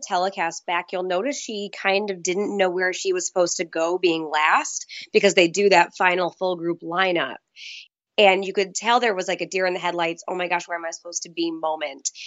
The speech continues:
And again, that could have been anybody, but it really just reiterates that a lot of that confidence you're talking about may just come from, "Okay, wh-, where am I supposed to go?" Because if you're thinking when you're performing,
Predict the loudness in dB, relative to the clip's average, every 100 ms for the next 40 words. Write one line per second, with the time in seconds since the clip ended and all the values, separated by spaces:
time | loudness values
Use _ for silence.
0 | -6 0 4 6 4 2 0 0 -2 0
1 | 0 0 -2 -6 -8 -10 -16 2 6 6
2 | 4 2 4 4 2 0 -2 -2 -2 0
3 | 0 0 4 4 6 4 0 0 0 4
4 | 2 2 -2 -2 -6 -8 -12 -12 -12 -2
5 | 0 0 -2 -8 _ _ -4 0 2 0
6 | -4 -6 -10 -4 -4 -4 -4 -4 -6 _
7 | -12 -2 0 2 0 2 2 2 0 -4
8 | -6 -6 -2 -2 -2 -2 -2 -4 -4 -2
9 | -2 0 2 2 2 0 0 -2 0 2
10 | 0 -2 -4 -6 -4 -6 -2 0 -2